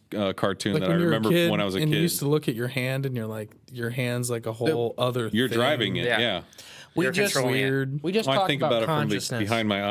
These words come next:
Speaker 1: eyes, I'm that little
Speaker 4: So,
Speaker 1: alien.
Speaker 4: I was gonna
Speaker 3: Yeah.
Speaker 4: say, we just did a whole consciousness thing with some of our members.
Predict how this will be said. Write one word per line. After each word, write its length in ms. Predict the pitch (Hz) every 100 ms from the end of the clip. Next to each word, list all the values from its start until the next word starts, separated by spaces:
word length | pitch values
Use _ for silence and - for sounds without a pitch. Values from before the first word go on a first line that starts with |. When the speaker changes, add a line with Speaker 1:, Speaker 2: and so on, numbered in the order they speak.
| 104
Speaker 1:
eyes, 140 | 95
I'm 100 | 98
that 120 | 98 92
little 160 | 98
Speaker 4:
So, 140 | 95 170
Speaker 1:
alien. 380 | 101 90 85 117
Speaker 4:
I 40 |
was 80 | 151
gonna 140 | 165
Speaker 3:
Yeah. 80 | 147
Speaker 4:
say, 260 | 165 139 117 - _ _ _ _ _ _ _ -
we 80 | 147
just 160 | 160 -
did 100 | 156
a 40 |
whole 140 | 143 147
consciousness 580 | 143 135 120 - 117 -
thing 180 | 120
with 140 | 117 113
some 120 | 123
of 120 | 120
our 80 | 117
members. 540 | 120 117 110 101 -